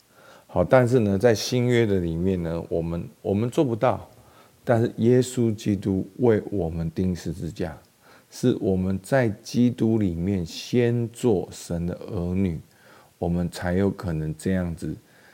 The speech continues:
跟神和好，用跟神和好的生命来爱神，用经历神的爱来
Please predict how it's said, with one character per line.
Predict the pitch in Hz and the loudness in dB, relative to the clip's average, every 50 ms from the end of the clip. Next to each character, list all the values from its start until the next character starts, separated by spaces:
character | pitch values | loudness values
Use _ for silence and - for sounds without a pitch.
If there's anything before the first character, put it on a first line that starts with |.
| _ _ _ _ _ _ _ | _ _ _ _ _ _ _
跟 | - 113 110 117 | 2 2 4 4
神 | 110 - - 95 90 87 | 2 0 -2 -2 -2 -2
和 | 82 - - - 90 87 87 | -4 -6 -6 -4 -2 -2 -2
好， | 90 95 - - - - _ _ | -2 -4 -6 -8 -8 -12 _ _
用 | - 123 139 131 113 101 | 0 2 4 4 4 2
跟 | 98 - - 120 123 123 | 0 2 2 2 4 2
神 | 113 - - 98 95 | 0 -2 -2 -2 -2
和 | 92 95 95 98 | 0 0 -2 -2
好 | 104 98 87 80 | 0 -2 -2 -2
的 | 80 87 - | -4 -6 -8
生 | - - - - 104 104 | -8 -8 -6 -4 -2 0
命 | 101 98 101 104 92 82 - - - _ _ _ _ _ - | 2 2 2 2 0 -2 -4 -8 -14 _ _ _ _ _ -8
来 | - 80 82 80 - - | -4 -4 -4 -4 -4 -4
爱 | 95 95 87 82 | -4 -2 -2 -2
神， | 76 - - - - - 95 107 - _ _ - - _ _ _ | -4 -6 -10 -10 -10 -12 -14 -18 -20 _ _ -20 -20 _ _ _
用 | - 131 127 117 104 104 | 0 2 2 2 0 -2
经 | - 117 120 120 | -2 -2 0 0
历 | 117 117 110 | 2 0 0
神 | 98 - - - 92 85 87 | -2 -4 -6 -6 -4 -4 -2
的 | 87 - - - | -4 -6 -6 -6
爱 | - 104 98 90 85 - - _ _ _ _ | -4 -4 -2 -4 -4 -6 -12 _ _ _ _
来 | - 92 82 80 80 | -10 -8 -6 -6 -6